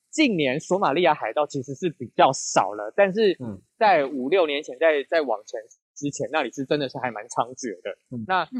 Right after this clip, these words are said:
Speaker 1: 最恐怖的就是他们会搭那种快艇啊、小艇啊，然后上面啊，就是你会不知道它到底上面有什么武器，但是你就可以可能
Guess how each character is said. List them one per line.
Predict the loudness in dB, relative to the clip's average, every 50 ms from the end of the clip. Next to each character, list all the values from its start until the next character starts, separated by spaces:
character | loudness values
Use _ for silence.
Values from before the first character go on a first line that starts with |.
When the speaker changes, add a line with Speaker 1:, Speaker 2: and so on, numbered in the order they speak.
| -10 -4 2
Speaker 1:
最 | 4 4 4
恐 | 4 0 -4 0
怖 | 2 2 2
的 | 4
就 | 4 2
是 | 0 0
他 | 0 0
们 | -2 -2 0
会 | 2 2 4 2 2 0 _ _ _ _ _ -2
搭 | 2 2 2
那 | 2 0
种 | -4 -6 -6
快 | -2 2 4 4 4
艇 | 2 -2 -8
啊、 | -8 -6 -8 -8 -8 -6
小 | -2 2 2 2 2
艇 | 0 -2 -6 -6
啊， | -4 -4 -2 -2 -2 -2
然 | -2 -2
后 | -2 0
上 | 2 0 0 0
面 | 0 -4 -2 -2
啊， | 0 0 0 0 -2 _ _ _ _ _ _ -2
就 | -2 -2
是 | 2 4 4 4 4 4 0 _ _ _ _ _ _ _ _
你 | -2 0 4
会 | 6 6 6
不 | 6
知 | 8
道 | 8 10 10 10 8 6 4 _ _ _ _ _ _ _
它 | 2 2 2
到 | 4 4 4 6
底 | 6 6
上 | 4 2 4
面 | 4 4
有 | 4 4
什 | 2
么 | 0 -4
武 | -4 -4 -6 -6
器， | -4 -2 2
但 | 4 4 4
是 | 4 2
你 | 0 2
就 | 2 2
可 | 4 2
以 | 0 0
可 | 0 -6
能 | -8 -8